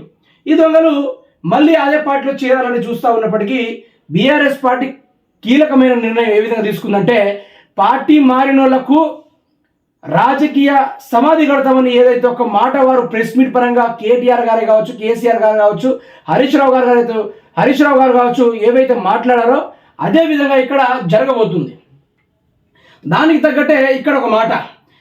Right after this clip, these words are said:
ఏంటంటే, దానం నాగేందర్ రెడ్డికి ఎంపీ పదవి ఇస్తారనే ఆశతోటి ఆయన వెళ్ళడం జరిగింది. వెళ్ళడానికి గల కారణం ఏంటంటే, వీళ్ళందరూ తెలుగుదేశం పార్టీ నుంచి గెలిచి మళ్ళీ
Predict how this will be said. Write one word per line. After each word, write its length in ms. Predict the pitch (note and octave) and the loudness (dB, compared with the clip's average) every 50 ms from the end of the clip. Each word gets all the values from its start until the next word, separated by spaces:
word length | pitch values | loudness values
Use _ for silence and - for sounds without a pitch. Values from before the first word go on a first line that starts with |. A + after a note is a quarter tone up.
| _ - - | _ -6 0
ఏంటంటే, 320 | A3+ C4+ D4 D#4 D4+ - | 2 2 2 2 2 0
దానం 340 | - B3+ A#3+ C4+ D#4+ E4+ D#4+ | 0 0 2 2 2 2 2
నాగేందర్ 360 | D#4 D#4 D4+ D4+ D4 D4+ C#4+ | 2 2 0 0 0 0 0
రెడ్డికి 300 | D4 C#4+ D4+ C#4+ C4 D4 | 0 0 0 0 2 2
ఎంపీ 260 | C4 C4 B3+ B3+ D#4 | 2 2 0 0 -4
పదవి 280 | - D4 C4 C#4 C#4 C4+ | -4 -2 -2 -2 -2 -2
ఇస్తారనే 300 | C4+ - C#4+ C#4 C#4 C#4 | -2 0 0 0 0 -2
ఆశతోటి 580 | - F3+ G#3 B3 B3 D4 - C4+ B3+ B3+ D4 | -2 -2 -2 -4 -4 -4 -2 -2 -2 0 0
ఆయన 140 | C4 A3+ A#3+ | -2 -2 -2
వెళ్ళడం 300 | A#3 G3+ G3+ G#3 A3+ A3 G3+ | -2 -2 0 0 0 0 0
జరిగింది. 480 | G3+ G3 G3+ G#3 F#3+ D#3+ - - - _ _ _ _ - - - _ _ - | 0 0 0 0 -2 -4 -4 -8 -16 _ _ _ _ -20 -20 -20 _ _ -6
వెళ్ళడానికి 520 | - D#3+ G#3 B3+ D4 D4+ D4+ D4+ C#4+ C4 | -2 0 0 2 2 2 2 0 2 0
గల 80 | C#4 C#4 | 0 -2
కారణం 440 | C4+ - A3 A#3 C4 C4+ C#4 C4 C4 | -2 -2 -2 -2 0 0 2 2 4
ఏంటంటే, 320 | C4 B3+ C4 B3+ - C4 | 4 2 2 2 0 0
వీళ్ళందరూ 420 | B3 B3 B3+ B3 C4 C4 C4+ C#4 | 0 0 -2 -2 -2 0 0 0
తెలుగుదేశం 640 | C4+ - A#3+ A#3 C4 C#4 C#4+ C#4 C#4 C4+ D4 C#4 C4 - | 0 0 -2 0 0 0 0 -2 -2 0 0 -4 -2 0
పార్టీ 260 | C4 B3+ C4 B3+ C4 | -2 0 2 2 2
నుంచి 420 | C4 C4 C4 B3+ B3+ F3 E3 E3 | 4 2 2 0 -2 -4 -2 -2
గెలిచి 300 | G#3 A#3+ A#3 - A#3+ C#4 | -2 -2 -2 -2 -2 -2
మళ్ళీ 420 | C4 B3+ C4 B3 B3+ C4 C4 C4 | 0 0 0 2 0 0 0 -2